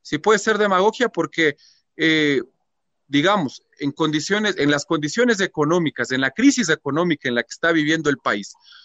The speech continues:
eh, abstenernos, ¿sí? Abstenernos de, de poder tener un ingreso, eh, un ingreso que, que, que, que solventa, que permite que tengamos funcionarios como policías, como médicos, como maestros,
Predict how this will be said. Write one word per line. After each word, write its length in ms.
eh, 540
abstenernos, 960
¿sí? 200
Abstenernos 680
de, 160
de 140
poder 340
tener 420
un 140
ingreso, 560
eh, 260
un 120
ingreso 480
que, 320
que, 140
que, 260
que 120
solventa, 680
que 120
permite 480
que 120
tengamos 640
funcionarios 640
como 260
policías, 720
como 300
médicos, 640
como 260
maestros, 600